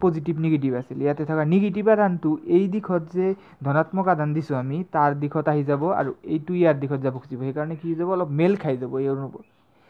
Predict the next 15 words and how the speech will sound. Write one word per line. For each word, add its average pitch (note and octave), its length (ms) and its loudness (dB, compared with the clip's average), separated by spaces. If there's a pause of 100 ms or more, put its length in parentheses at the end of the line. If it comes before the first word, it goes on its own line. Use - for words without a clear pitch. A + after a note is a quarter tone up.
(140)
আৰু F#3 180 6
এইটোৱে A3+ 380 2
হ'ল G3+ 220 4
কি? G3 140 -2
মেৰুকৰণ F3 540 6
হ'ল। A#2+ 160 -6
আগতে G#3+ 400 2
কিন্তু G#3 320 -4
ইয়াতে G3+ 400 4 (500)
দ্বিমেৰু F#3+ 500 4
ভ্ৰামক D3 360 0
নাছিল। C#3+ 300 0
কাৰণ, C#3 200 -2 (680)
কাৰণ F#3 260 -2
কি? F#3 260 -6